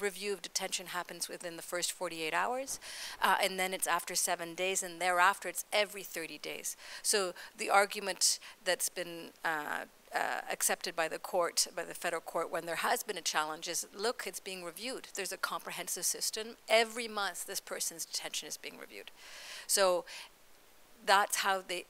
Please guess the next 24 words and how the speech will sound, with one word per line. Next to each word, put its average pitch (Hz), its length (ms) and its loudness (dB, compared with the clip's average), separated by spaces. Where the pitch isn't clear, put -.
they 175 140 -2
get 165 180 -2
around 160 380 -4
it. - 160 -12
They're, 160 200 -4
there 185 160 4
are, 175 280 6
I 180 120 6
mean, 175 280 -6
the 175 80 -4
U 190 300 2
S 226 280 6
has, - 600 0
uh, 156 400 2
the, - 80 -8
in 180 140 -6
Europe, 202 300 0
they 202 80 -2
have 180 300 -2
a 180 40 -2
maximum 175 720 0
ninety 170 320 -4
days. 262 480 -2
Uh, 175 320 6